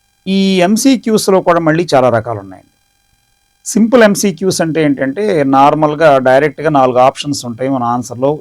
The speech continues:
స్టూడెంట్ ఒకదాన్ని ఆప్ట్ చేస్తాడు, కరెక్ట్ ఆప్షన్ అనేది. అది సింపుల్ ఎంసీక్యూస్ అంటాం. సెకండ్ వన్ ఈజ్ ఏంటంటే, స్టేట్మెంట్ టైప్ క్వశ్చన్స్ అంటాం.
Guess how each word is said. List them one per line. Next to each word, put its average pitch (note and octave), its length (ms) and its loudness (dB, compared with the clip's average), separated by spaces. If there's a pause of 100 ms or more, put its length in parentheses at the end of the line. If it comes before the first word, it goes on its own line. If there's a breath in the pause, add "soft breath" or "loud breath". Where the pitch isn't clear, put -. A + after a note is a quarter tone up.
(100)
స్టూడెంట్ C3+ 440 -4
ఒకదాన్ని A#2+ 560 0
ఆప్ట్ A2+ 320 -6
చేస్తాడు, G#2+ 340 -6
కరెక్ట్ A2+ 340 -8
ఆప్షన్ A2 300 -12
అనేది. - 200 -20 (1300)
అది E3+ 120 -4
సింపుల్ G3 340 2
ఎంసీక్యూస్ A#2+ 540 -4
అంటాం. F2+ 220 -18 (960)
సెకండ్ F#3+ 320 0
వన్ G3 140 2
ఈజ్ D#3+ 140 -4
ఏంటంటే, C3+ 440 -2
స్టేట్మెంట్ G#3 560 -2
టైప్ D3+ 200 0
క్వశ్చన్స్ A2+ 400 -10
అంటాం. C#2+ 220 -20